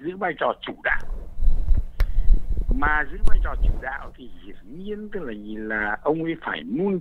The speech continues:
chiều các cái doanh nghiệp nhà nước. Ông ấy nuông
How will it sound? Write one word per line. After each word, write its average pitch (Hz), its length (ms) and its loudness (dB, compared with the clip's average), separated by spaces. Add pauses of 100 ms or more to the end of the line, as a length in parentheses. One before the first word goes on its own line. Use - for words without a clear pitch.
(160)
chiều 120 360 0 (480)
các 175 160 -12
cái 180 100 -12
doanh 180 200 -6
nghiệp 151 140 -4 (100)
nhà 98 100 -16
nước. 247 260 -16 (920)
Ông 190 160 -10
ấy 214 80 -10
nuông 226 280 -8